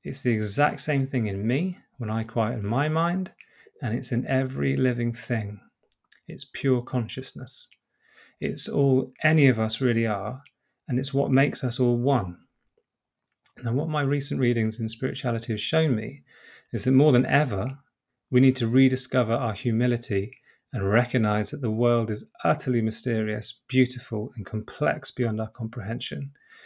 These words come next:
We've just lost our way and forgotten. We've been wrapped up in the ego, and it has served us well, too well. It now threatens our very existence.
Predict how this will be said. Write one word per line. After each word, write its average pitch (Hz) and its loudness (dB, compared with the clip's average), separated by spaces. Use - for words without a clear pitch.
We've 131 10
just 143 4
lost 127 6
our 113 2
way 113 4
and 117 -2
forgotten. 123 -2
We've 117 2
been 110 6
wrapped 123 4
up 127 0
in 110 0
the 127 0
ego, 107 2
and 117 -4
it 135 -4
has 95 -2
served 120 0
us 107 -2
well, 101 -4
too 143 2
well. 110 -2
It 139 -6
now 113 2
threatens 131 2
our 110 2
very 107 0
existence. - -4